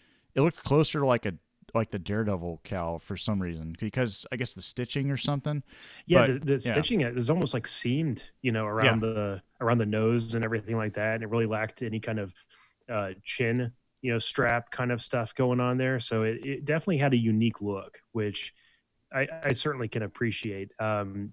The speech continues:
Speaker 2: there were no bat nipples, which I'm not okay with.
Speaker 1: <laughs>
Speaker 2: Uh,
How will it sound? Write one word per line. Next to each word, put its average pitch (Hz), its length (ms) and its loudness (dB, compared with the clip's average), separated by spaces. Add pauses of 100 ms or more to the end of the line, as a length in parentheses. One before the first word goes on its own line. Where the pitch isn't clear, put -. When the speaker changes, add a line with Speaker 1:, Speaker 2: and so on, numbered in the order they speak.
Speaker 2:
there 127 100 -2
were 127 180 2
no 175 140 4
bat 117 320 0
nipples, 98 720 -8
which 110 220 -4
I'm 104 100 -2
not 107 140 0
okay 110 260 -4
with. 87 220 -14 (120)
Speaker 1:
<laughs> - 160 -14 (800)
Speaker 2:
Uh, 92 420 -8